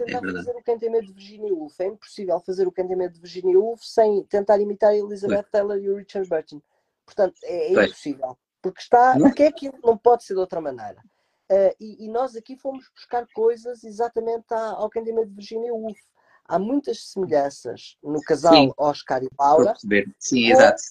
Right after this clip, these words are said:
Speaker 2: o Quem Tem Medo de Virginia Woolf. Portanto, há aquela relação tóxica e tal. Ah, ele é professor também, e o Richard
Speaker 1: Hum.
Speaker 2: Burton é professor.
Speaker 1: Exato.
Speaker 2: Portanto, ah, eu, eu gosto de trabalhar sobre referências.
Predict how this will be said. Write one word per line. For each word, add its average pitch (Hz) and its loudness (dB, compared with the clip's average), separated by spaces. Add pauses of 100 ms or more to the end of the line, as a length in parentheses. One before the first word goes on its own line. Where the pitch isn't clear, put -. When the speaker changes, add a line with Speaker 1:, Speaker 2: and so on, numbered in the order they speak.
(120)
Speaker 2:
o 240 -18
Quem 254 -10
Tem 247 -16
Medo 247 -6
de 220 -20
Virginia 254 -10
Woolf. 247 -8
Portanto, - -4
há 147 -8
aquela 160 -6
relação 151 -6
tóxica 185 -2
e 131 -12
tal. 170 2 (260)
Ah, 139 -6
ele 135 -10
é 131 -12
professor - -4 (280)
também, 147 -2 (140)
e 98 -20
o 117 -18
Richard 120 -16
Speaker 1:
Hum. 131 4
Speaker 2:
Burton 143 -4
é 127 -8
professor. - 0
Speaker 1:
Exato. - -8
Speaker 2:
Portanto, 208 0
ah, 190 0 (280)
eu, 190 0
eu 208 -2
gosto 247 -2
de 220 -18
trabalhar 214 -6
sobre 208 -12
referências. 131 -12